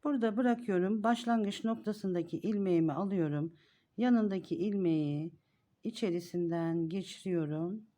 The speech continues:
kapatıyorum. Yanındaki ilmeği içerisinden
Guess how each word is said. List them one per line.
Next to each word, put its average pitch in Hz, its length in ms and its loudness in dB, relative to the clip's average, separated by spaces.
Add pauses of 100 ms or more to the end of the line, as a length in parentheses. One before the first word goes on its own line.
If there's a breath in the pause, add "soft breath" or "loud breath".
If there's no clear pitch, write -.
(300)
kapatıyorum. 123 720 -10 (1300)
Yanındaki 226 600 0
ilmeği 175 800 0 (440)
içerisinden 175 1120 -4